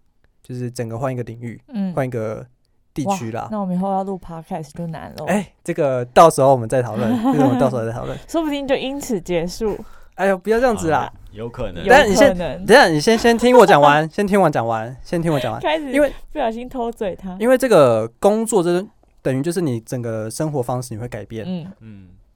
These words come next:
Speaker 1: 你工-
Speaker 2: 尤其如果你要去到新竹，整个环境都不一样。
Speaker 1: 对，你的工作的时-，呃，时-，
Speaker 2: 时间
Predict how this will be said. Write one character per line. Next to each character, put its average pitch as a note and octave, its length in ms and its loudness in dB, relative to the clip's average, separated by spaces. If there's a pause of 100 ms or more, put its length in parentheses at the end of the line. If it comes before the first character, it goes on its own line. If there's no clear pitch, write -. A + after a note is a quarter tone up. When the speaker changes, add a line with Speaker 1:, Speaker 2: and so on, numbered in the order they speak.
(220)
Speaker 1:
你 C#3+ 100 -6
工- F3 160 0
Speaker 2:
尤 D4 60 2
其 C4 80 0
如 A3+ 100 -2
果 A#3+ 100 4
你 A3 100 -4
要 F#3+ 140 -2
去 G#3+ 140 -6
到 G#3 160 -2
新 F#3+ 260 -8
竹， - 160 -16
整 - 200 -14
个 F3 100 -6
环 F3 220 -6
境 F#3 200 -12
都 E3+ 120 -6
不 E3+ 200 -14
一 - 100 -16
样。 F#2 180 -12
Speaker 1:
对， C#3 180 2
你 C3 120 -2
的 D#3 100 2
工 G#3 260 -2
作 F#3 220 0
的 A#2+ 160 -2
时-， - 300 -16
呃， A#2 340 -8
时-， - 260 -8
Speaker 2:
时 F#3+ 80 -4
间 G3+ 220 -8